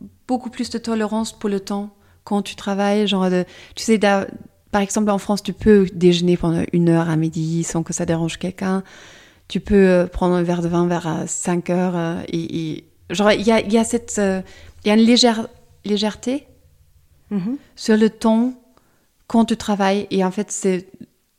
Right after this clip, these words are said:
Speaker 1: la vie et le travail sont beaucoup plus libres et noués ensemble. C'est pas genre, euh,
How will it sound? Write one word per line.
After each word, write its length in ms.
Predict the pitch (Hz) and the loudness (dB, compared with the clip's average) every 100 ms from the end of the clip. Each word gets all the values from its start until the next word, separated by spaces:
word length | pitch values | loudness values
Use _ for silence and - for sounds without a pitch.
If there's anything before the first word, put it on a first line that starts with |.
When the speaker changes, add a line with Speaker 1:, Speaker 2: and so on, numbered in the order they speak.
| _ _ - | _ _ -2
Speaker 1:
la 180 | 196 | 0
vie 280 | 190 190 226 | 0 0 0
et 80 | 196 | 0
le 120 | 196 | -2
travail 420 | 196 202 202 208 | -4 -2 0 -2
sont 220 | 220 214 196 | -2 -4 -4
beaucoup 340 | 190 214 220 | -2 -2 -4
plus 440 | 214 220 214 - - | -8 -8 -6 -8 -12
libres 420 | 190 196 220 208 | -8 -2 -2 -2
et 180 | 202 196 | -4 -4
noués 360 | 190 190 196 196 | -2 -2 -2 -2
ensemble. 640 | 185 - 202 220 220 196 - _ _ _ _ | -4 -4 -2 0 0 -4 -8 _ _ _ _
C'est 160 | - 185 | -18 -8
pas 160 | 202 202 | -4 -2
genre, 280 | 190 185 180 | -2 -2 -4
euh, 220 | 175 | -4